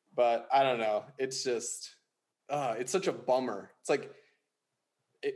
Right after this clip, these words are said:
if you're like me and most of your money, most of your stock money is in the Nasdaq,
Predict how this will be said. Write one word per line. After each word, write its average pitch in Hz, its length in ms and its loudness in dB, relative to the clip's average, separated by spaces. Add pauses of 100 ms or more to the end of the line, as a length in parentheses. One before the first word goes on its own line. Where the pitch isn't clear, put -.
if 156 180 0
you're 170 120 6
like 175 160 4
me 165 180 4
and 139 80 2
most 143 240 4
of - 40 -2
your 143 120 4
money, 131 320 4
most 160 220 4
of - 60 0
your 151 120 6
stock 139 560 0
money 107 260 -2
is 107 140 -2
in 113 80 -6
the 107 80 -6
Nasdaq, 107 600 -4